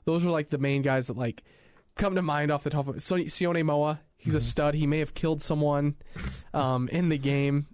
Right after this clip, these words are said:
Speaker 1: Just absolutely decleated a wide receiver, uh, on a crossing route. But anyway, um, it was a defensive struggle. Provo's defense is legit. Provo's a very good team, um, and they're missing their best player. Drayson Havea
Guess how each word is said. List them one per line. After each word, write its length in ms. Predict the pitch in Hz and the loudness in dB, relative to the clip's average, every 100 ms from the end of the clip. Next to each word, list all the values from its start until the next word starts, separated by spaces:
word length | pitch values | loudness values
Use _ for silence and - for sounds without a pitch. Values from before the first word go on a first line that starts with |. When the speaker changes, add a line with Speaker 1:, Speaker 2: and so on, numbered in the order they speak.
| - - 156 | -20 -18 -6
Speaker 1:
Just 180 | 147 165 | -4 0
absolutely 460 | 165 - 151 127 | -2 0 0 0
decleated 580 | 120 143 - 143 131 123 | 0 -2 0 -2 0 2
a 60 | 117 | 2
wide 240 | 117 120 | 2 0
receiver, 640 | 113 - 123 117 120 120 - - - - | -2 -2 0 0 0 -2 -8 -20 -20 -4
uh, 80 | 117 | -2
on 80 | 120 | 0
a 60 | 120 | -2
crossing 400 | 131 120 - 123 | -2 -2 0 -2
route. 160 | 123 | 0
But 100 | 151 | 2
anyway, 320 | 190 185 139 - - - - - | 2 2 0 -2 -16 -20 -12 -2
um, 160 | 143 | 2
it 40 | 151 | 2
was 120 | 165 | 0
a 60 | |
defensive 480 | 156 208 233 208 160 | 0 0 0 -2 -4
struggle. 380 | - 165 160 156 | -2 -2 0 0
Provo's 420 | - 208 247 165 | 0 0 0 0
defense 340 | 160 156 135 131 | 0 -2 -2 -4
is 80 | 120 | -6
legit. 460 | 123 127 107 - _ - - _ - | -4 -6 -6 -12 _ -20 -20 _ -8
Provo's 340 | - 233 254 | -2 0 0
a 60 | 190 | -2
very 420 | 127 127 165 156 | -2 0 2 0
good 320 | 139 135 117 | 0 0 0
team, 380 | - 120 - - - - | -4 -6 -6 -10 -20 -6
um, 300 | 143 135 127 | -2 0 0
and 160 | 127 156 | 0 0
they're 100 | 226 | 0
missing 280 | 262 - 254 | 0 -2 -2
their 80 | 233 | 0
best 200 | 226 - | -2 0
player. 200 | 226 143 | 0 2
Drayson 400 | 147 180 226 185 | 0 0 -2 0
Havea 340 | 196 196 | 2 2